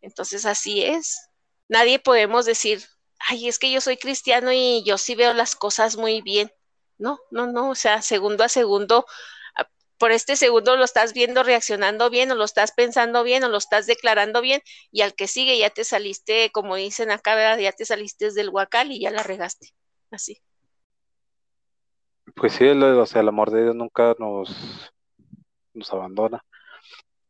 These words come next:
Speaker 2: y, y creo que cuando uno realmente, pues, empieza a vivir una relación verdadera con Dios, o sea, se da cuenta de eso, porque... Pues, otra vez voy a volver a, a esa, al ser,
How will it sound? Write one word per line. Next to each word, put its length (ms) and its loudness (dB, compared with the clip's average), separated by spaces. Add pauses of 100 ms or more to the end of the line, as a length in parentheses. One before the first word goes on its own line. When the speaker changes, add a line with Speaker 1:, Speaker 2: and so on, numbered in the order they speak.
Speaker 2:
y, 880 0 (520)
y 260 -12 (120)
creo 320 4
que 140 -10
cuando 340 0
uno 220 -4
realmente, 480 -4
pues, 280 -8 (2000)
empieza 420 4
a 40 8
vivir 440 2
una 180 4
relación 480 2
verdadera 400 0
con 200 -10
Dios, 200 -6
o 40 -16
sea, 200 -2
se 140 -2
da 120 4
cuenta 380 -2
de 160 0
eso, 320 -12
porque... 640 -4 (880)
Pues, 180 -10
otra 260 0
vez 80 2
voy 120 4
a 40 6
volver 280 4
a, 480 2
a 100 -6
esa, 180 -4
al 100 -8
ser, 200 -4